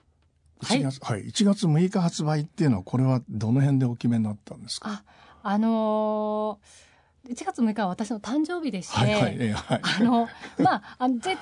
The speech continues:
Speaker 1: 対誕生日に出したいっていうことではなかったんですけど、
Speaker 2: はいはい、
Speaker 1: あの、
Speaker 2: ええ。
Speaker 1: まあ、あの、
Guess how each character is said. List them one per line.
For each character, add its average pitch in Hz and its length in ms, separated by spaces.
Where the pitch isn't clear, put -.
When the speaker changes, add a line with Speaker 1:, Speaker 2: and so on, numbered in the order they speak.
Speaker 1:
対 381 140
誕 370 260
生 403 140
日 359 80
に 339 60
出 277 120
し 262 80
た 285 140
い 339 80
っ 302 40
て 277 120
い - 20
う 240 40
こ 262 80
と 240 80
で 208 100
は 196 80
な 226 80
か 262 120
っ - 80
た 185 120
ん 160 80
で 156 80
す - 100
け - 80
ど、 233 60
Speaker 2:
は 247 160
い 123 40
は 107 100
い、 - 20
Speaker 1:
あ 269 60
の、 269 80
Speaker 2:
え - 20
え。 - 20
Speaker 1:
ま 277 180
あ、 - 20
あ 247 80
の、 233 240